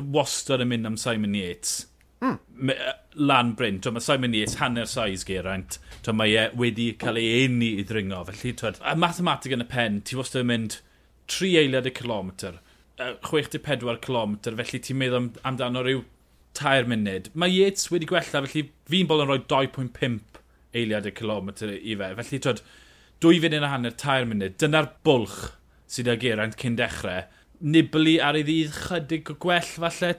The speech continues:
Speaker 1: Ma' Kruijswijk yn weddol, Fuglsang weddol. Felly, t'wod, does neb yn ychrydus yn erbyn y cloc. Felly, dwy funud a hanner y fwlch. All-, t'wod, er mwyn i Geraint ennill y Grand Tour hyn, mae rhaid i Geraint fod yn gallu dringo.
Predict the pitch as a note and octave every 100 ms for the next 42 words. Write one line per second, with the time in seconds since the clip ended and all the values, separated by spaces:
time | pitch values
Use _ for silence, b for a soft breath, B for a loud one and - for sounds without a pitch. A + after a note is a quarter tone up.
0 | - D3 - - E3+ E3 - - D#3+ D#3+
1 | D#3+ E3 D3+ B2+ D3 D#3 D3+ - E3 D3+
2 | - D#3+ D#3 D3+ C#3+ D#3 F#3 F#3 F3+ -
3 | F#3+ G3 G#3 G3 F#3 - F#3+ D#3 D#3 D#3+
4 | C3+ G#2+ A2 A2 G2+ - B2 C#3 B B
5 | B F3 F#3 E3+ E3+ D#3+ D3+ C#3 C3+ B2+
6 | A2+ G2+ - D3+ - E3 D#3+ B2+ B B
7 | B B B C3 F3+ G#3+ A3+ G#3+ F#3 F3+
8 | E3+ E3+ D#3+ D#3 D3 C#3+ - _ _ C3
9 | C3 C#3 C3 B2 C3+ A#2+ A2 F#2+ G2 B2+
10 | - D3 D3 D#3 C3+ A#2+ A2 C3 A#2 A2+
11 | A2+ A#2+ A2+ A2+ A2+ A#2+ A2 A2 G2 E2+